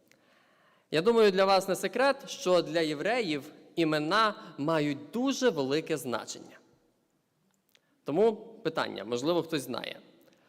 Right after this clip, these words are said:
що означає ім'я Каїн?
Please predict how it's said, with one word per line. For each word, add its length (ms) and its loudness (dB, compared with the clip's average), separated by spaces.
що 320 -2
означає 760 -4
ім'я 460 -2
Каїн? 380 -6